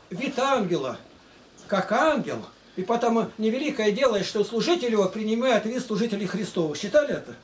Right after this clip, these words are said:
Он знает, как подойти. Что ты желаешь, в таком виде он тебе и подойдет. Он будет названивать тебе, говорить, предлагать. Примеры покажет где-то. У нас один пример, Христос. Он призвал нас к себе.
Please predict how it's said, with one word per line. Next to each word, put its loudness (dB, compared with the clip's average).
Он 0
знает, 4
как 0
подойти. 0
Что 0
ты 2
желаешь, 2
в -20
таком 2
виде -2
он 0
тебе -4
и -4
подойдет. -2
Он -10
будет -4
названивать 0
тебе, 2
говорить, 2
предлагать. 2
Примеры 2
покажет 0
где-то. -2
У 0
нас 0
один 0
пример, -2
Христос. -4
Он -4
призвал 0
нас -2
к -16
себе. -10